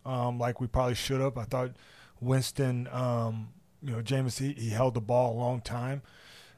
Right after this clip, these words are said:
Um, so I look at a unit, and at the end of the day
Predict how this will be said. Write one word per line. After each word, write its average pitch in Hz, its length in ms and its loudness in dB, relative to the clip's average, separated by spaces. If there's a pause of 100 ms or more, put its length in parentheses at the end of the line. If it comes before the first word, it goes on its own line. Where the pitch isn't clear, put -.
Um, 120 500 0 (200)
so - 160 0
I 151 100 4
look 202 280 10
at 143 160 10
a 127 60 4
unit, 131 540 4 (200)
and 139 320 -2
at 139 200 -2
the 156 100 2
end 180 100 6
of 170 60 4
the 143 100 2
day 127 600 2